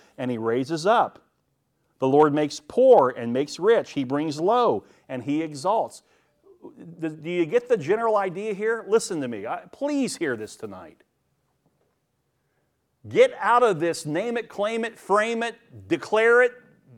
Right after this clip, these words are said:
all this stuff that people are doing today.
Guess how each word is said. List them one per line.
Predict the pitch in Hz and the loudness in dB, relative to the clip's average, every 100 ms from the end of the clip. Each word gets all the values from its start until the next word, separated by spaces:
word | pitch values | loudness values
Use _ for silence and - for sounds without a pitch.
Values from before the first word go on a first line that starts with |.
| 92 113 - | -20 -20 -4
all | 165 233 262 | 2 6 6
this | 202 - | 4 -2
stuff | - 233 254 - | -2 4 4 2
that | 143 151 | -6 -6
people | 208 214 196 | -8 -4 -2
are | 175 | -2
doing | 180 262 254 | -2 -4 -4
today. | 165 120 82 | -6 -6 -10